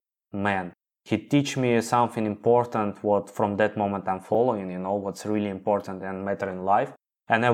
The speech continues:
went. I said, "I don't know, guys, if you not allowed me, but I'm still going. It's up to you. Accept it or deny it." And I left.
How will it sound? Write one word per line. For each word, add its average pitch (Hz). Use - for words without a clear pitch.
went. 135
I 104
said, 113
"I 143
don't 135
know, 131
guys, 110
if 117
you 117
not 110
allowed 113
me, 143
but 110
I'm 98
still 110
going. 90
It's 107
up 120
to 117
you. 98
Accept 131
it 143
or 117
deny 92
it." -
And 127
I 123
left. 92